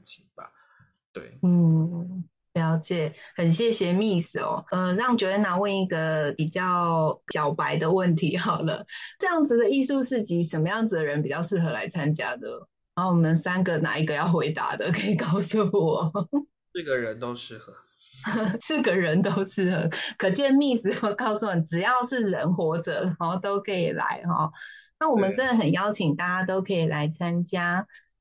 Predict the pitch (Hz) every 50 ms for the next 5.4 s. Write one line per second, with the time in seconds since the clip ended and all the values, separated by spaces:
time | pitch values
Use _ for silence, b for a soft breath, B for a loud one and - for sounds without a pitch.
0 | _ - 381 381 349 320 269 233 240 - 214 165 165 202 262 285 254 247 240 247
1 | 247 240 240 240 247 247 240 233 - 226 220 220 220 233 233 b b b b _
2 | - 302 294 - 247 226 220 220 214 214 214 214 214 196 190 185 185 190 190 -
3 | - 208 202 214 214 - 190 180 196 190 - 214 214 220 226 214 208 202 196 190
4 | 185 185 180 180 175 185 208 240 240 208 160 156 151 147 151 156 180 208 202 202
5 | 220 214 208 202 196 185 165